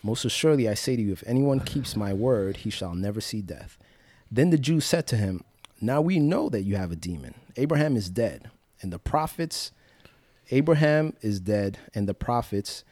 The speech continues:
and you say, 'If anyone keeps my word, he shall never taste death.' Are you greater than our father Abraham, who is dead, and the prophets are dead? Who do you make yourself out to be?"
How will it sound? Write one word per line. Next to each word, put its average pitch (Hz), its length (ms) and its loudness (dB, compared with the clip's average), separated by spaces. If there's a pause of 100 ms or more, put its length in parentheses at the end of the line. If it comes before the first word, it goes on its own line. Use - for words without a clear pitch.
(140)
and 98 180 0
you 151 100 2
say, 104 460 -2 (140)
'If - 180 -14
anyone 107 340 -2
keeps - 320 -4
my 92 160 -4
word, 98 560 -2
he 98 80 -4
shall 90 260 -8
never 95 240 -4
taste - 320 -8
death.' - 400 -4 (600)
Are - 100 -8
you 175 260 -2
greater 113 560 2 (140)
than 107 200 0
our 101 240 -2 (160)
father 113 520 -2
Abraham, 135 560 0 (180)
who 127 160 4
is 92 160 0
dead, 98 360 -4 (680)
and 92 120 -4
the 90 60 -6
prophets - 640 -4
are 87 160 -8
dead? 127 380 -2 (760)
Who 240 140 -4
do 262 120 -4
you 254 120 2
make - 280 2
yourself - 400 -2
out - 200 -2
to - 80 -2
be?" - 300 -2